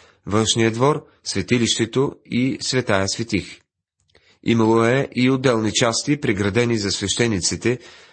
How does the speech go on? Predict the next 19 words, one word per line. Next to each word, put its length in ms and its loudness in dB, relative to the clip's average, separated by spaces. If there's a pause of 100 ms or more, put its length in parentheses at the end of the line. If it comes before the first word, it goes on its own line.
за 120 0
Израел, 400 2
за 140 -2
жените 600 0
и 140 0
за 300 0
езичниците. 760 -4 (880)
Христос 500 -2
чрез 260 0
смъртта 400 -2
си 260 0 (280)
премахна 540 0
покривалото 800 0 (320)
и 120 -2
стана 540 0 (800)
пътят, 400 -2 (1300)
т.е. 400 0
външният 460 0
двор, 400 -8